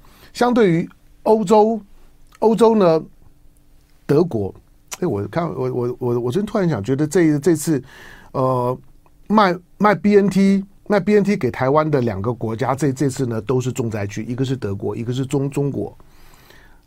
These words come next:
呃，卖了B N T给台湾，就这，这两个国-，国家都受灾。好，那德国、荷兰、比利时，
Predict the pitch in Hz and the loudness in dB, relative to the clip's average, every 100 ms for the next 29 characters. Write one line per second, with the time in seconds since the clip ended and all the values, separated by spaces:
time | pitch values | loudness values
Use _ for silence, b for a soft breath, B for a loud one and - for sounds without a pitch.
0 | - 127 123 120 117 - - _ - - | -8 -2 0 0 -2 -8 -20 _ -20 -20
1 | - 202 175 147 165 160 165 120 95 107 | -4 0 0 2 2 2 0 -2 -6 -4
2 | 113 120 139 135 147 135 160 117 95 104 | -4 -2 0 2 0 0 -2 -2 -6 -6
3 | 104 104 110 113 120 - 120 123 123 98 | -6 -6 -6 -4 -4 -2 -4 -2 -4 -4
4 | 113 92 98 B B B B B 147 160 | -6 -8 -12 B B B B B 0 2
5 | 214 180 - - 156 190 196 131 123 135 | 2 0 -14 -2 2 2 2 0 2 0
6 | 151 147 - - - - - 139 190 107 | -2 -8 -20 -20 -20 -18 -2 2 2 2
7 | 95 - - - - - 147 202 170 - | -8 -14 -20 -20 -12 -2 2 2 0 -2
8 | 95 | -8